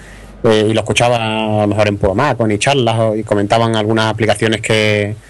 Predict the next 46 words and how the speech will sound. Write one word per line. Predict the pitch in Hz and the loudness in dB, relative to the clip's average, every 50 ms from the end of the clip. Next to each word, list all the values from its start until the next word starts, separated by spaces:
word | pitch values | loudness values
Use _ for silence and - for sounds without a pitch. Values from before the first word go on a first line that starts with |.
| - - - - - | -20 -20 -20 -8 -4
que | - 117 | -2 0
aparecían | 110 113 110 - 120 113 113 | 0 0 0 0 0 0 2
a | 113 110 | 2 0
un | 113 113 104 | 0 -2 -2
precio | 113 110 - 113 | -2 -2 0 0
más | 110 110 | 0 2
barato. | 107 110 110 113 113 127 151 165 - - - - - - - | 2 2 2 0 0 -2 -4 -4 -6 -16 -20 -20 -16 -6 -2
Yo | 113 107 113 120 | 0 2 2 2
solamente | 117 - 131 131 131 131 120 131 123 | 2 2 0 0 0 0 0 0 0
conozco | 127 127 131 127 - - 139 139 131 | 0 0 -2 -2 0 0 2 2 2
dos | 123 120 123 120 | 2 0 0 2
o | 127 120 | 0 0
tres | 139 139 135 | 0 0 0
aplicaciones | 120 123 113 113 - 120 117 117 113 113 | 0 0 0 0 0 0 0 0 0 0
en, | 113 110 110 107 107 107 107 107 104 - | 0 0 0 0 0 0 0 -2 -2 0
en | - 110 110 | 0 2 2
Android | 110 113 117 131 131 | 2 2 2 0 0
que | - 123 | 2 2
hayan | 117 113 110 107 | 2 2 2 0
hecho | 107 101 - 113 120 | -2 -2 0 0 0
eso, | - - 110 | 0 0 -2
eso | 98 98 - - 107 | -4 -2 0 0 2
de | 107 107 101 - - | 2 2 0 0 -2
salir, | - - 110 101 107 117 117 110 - - - | -2 0 0 2 2 0 -2 -4 -6 -6 -2
por | - 101 | 0 0
ejemplo, | 104 113 113 104 113 110 | 2 2 0 2 2 2
durante | 110 110 110 104 107 107 | 2 0 0 0 0 0
una | 110 107 | 0 0
semana, | 104 - 110 117 139 135 127 127 131 - - - - - - - - - | 0 0 0 0 2 2 2 0 -2 -4 -8 -18 -20 -20 -20 -20 -6 0
o | - 117 110 110 110 113 110 110 110 110 110 | 2 4 4 4 4 2 2 0 0 -2 -2
quizás | - 120 117 - 120 123 120 - - - | -4 -2 0 2 2 0 0 -4 -4 -2
en | 117 113 113 110 110 113 113 | 0 2 2 2 0 0 0
cuanto | 127 110 113 107 104 113 110 | 0 0 0 2 2 2 2
han | 110 110 113 117 117 | 2 2 0 -2 -2
salido | - - 120 117 117 117 117 | 0 0 0 2 2 2 2
de | 117 | 2
la | 113 110 110 | 2 2 0
beta | 120 120 - 120 113 113 | 0 0 2 2 2 2
y | 113 113 | 0 -2
se | - - | -4 -2
van | 113 113 | -2 -2
a | 110 | -2
hacer | 107 - 113 110 107 | 0 0 0 0 2
ya | 104 113 110 | 2 2 2
de | 110 110 110 | 2 0 0
pago, | 117 120 110 110 110 | 0 0 0 0 -2